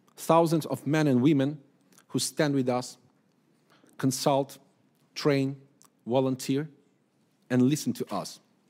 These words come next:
The values we share as nations, will for freedom, the rule of law, and the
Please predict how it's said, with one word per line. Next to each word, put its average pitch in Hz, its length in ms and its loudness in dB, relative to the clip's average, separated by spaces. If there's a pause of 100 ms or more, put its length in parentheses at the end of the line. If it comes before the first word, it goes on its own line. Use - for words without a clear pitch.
(1080)
The 113 180 -2
values 185 580 0
we 123 120 0
share 160 400 -2
as 117 180 -4
nations, 151 520 -4 (500)
will 127 140 0
for 123 160 -8
freedom, 147 420 -2 (960)
the 107 160 2
rule 139 200 4
of 113 160 -6
law, 123 280 -2 (840)
and 113 260 0
the 117 300 -2